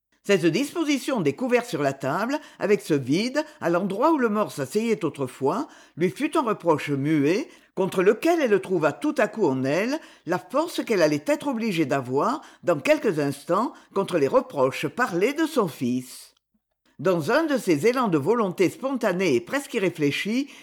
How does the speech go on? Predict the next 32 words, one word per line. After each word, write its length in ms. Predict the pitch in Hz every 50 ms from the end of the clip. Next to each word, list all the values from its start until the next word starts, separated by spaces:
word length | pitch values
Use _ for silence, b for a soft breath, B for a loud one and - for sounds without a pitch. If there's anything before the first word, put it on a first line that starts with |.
| B B
qui 140 | - 196
sont, 380 | - - - - 170 202 254 294
dans 200 | 233 143 156 147
l'ordre 340 | 147 175 254 269 247 226 214
moral, 520 | 180 170 170 135 156 180 185 175 160 - B B B B B
l'équivalent 560 | 143 160 - - 294 311 302 294 254 254 247
des 140 | 202 170 156
réflexes 520 | 147 175 170 - 175 208 196 156 - -
dans 160 | 147 127 135 131
l'ordre 280 | 131 170 233 247 240
animal, 580 | 190 151 143 139 131 131 131 156 202 254 294 294 B B B B B
elle 240 | B 185 180 165 135
dit 200 | 131 240 294 285 320
au 60 | 262
domestique : « 840 | 175 175 143 143 143 139 - - - 147 175 208 285 294 - 359 349 349 - - _ _ _ _ _ _ _ _ _ _ _ _ -
Louis, 520 | 214 277 269 240 240 262 311 359 - - - _ -
vous 80 | 208
ne 80 | 226 202
mettrez 380 | 185 208 294 320 - - 330 226
plus 260 | - 190 180 160 139
dorénavant 720 | 131 233 285 330 311 220 170 151 139 170 185 226 294 - B B B
le 100 | B 180
fauteuil 360 | 175 - 269 320 320 339 302 220
de 100 | 180 170
monsieur 420 | 180 208 220 - - - 262 339 415 349
à 40 |
table. 580 | - - - 160 135 123 127 - 135 135 131 139 b b b b b b
Vous 120 | 165 175
y 60 | 196 175
mettrez 380 | 180 254 - - - 339 392
mademoiselle 520 | 415 370 285 214 196 180 160 247 302 330 302
Monneron. » 600 | 302 262 208 175 147 120 123 127 131 127 139 -